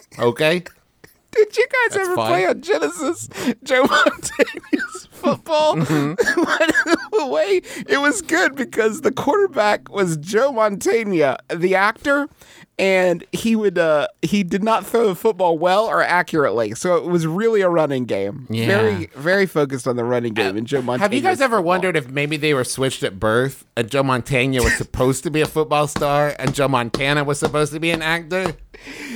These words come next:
Speaker 2: If your name is Joe
Speaker 1: Sliding
Speaker 2: Montana,
Speaker 1: doors,
Speaker 2: there's,
Speaker 1: huh?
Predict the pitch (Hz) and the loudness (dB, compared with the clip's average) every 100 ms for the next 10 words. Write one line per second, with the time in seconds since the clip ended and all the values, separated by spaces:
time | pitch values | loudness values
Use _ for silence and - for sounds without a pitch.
0 | 202 190 160 - 254 220 247 311 349 339 | -8 -8 -12 0 2 2 0 0 0 0
1 | 339 311 311 247 202 233 220 196 196 185 | -2 -2 -2 0 0 2 2 2 2 2
2 | 208 185 - - 147 180 233 | 2 2 2 0 2 2 0